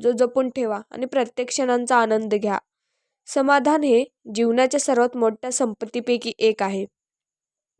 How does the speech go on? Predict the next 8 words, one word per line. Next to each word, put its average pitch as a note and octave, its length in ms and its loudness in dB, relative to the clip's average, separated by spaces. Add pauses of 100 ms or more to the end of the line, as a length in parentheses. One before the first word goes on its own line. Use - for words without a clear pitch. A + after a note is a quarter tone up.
(140)
जे A3 120 2
काही B3+ 240 0
आपल्याकडे C#4 440 0
आहे B3+ 260 0 (500)
त्याचे D4 200 -2
समाधान C#4 500 0
मानून B3+ 400 2
चला, A3 320 2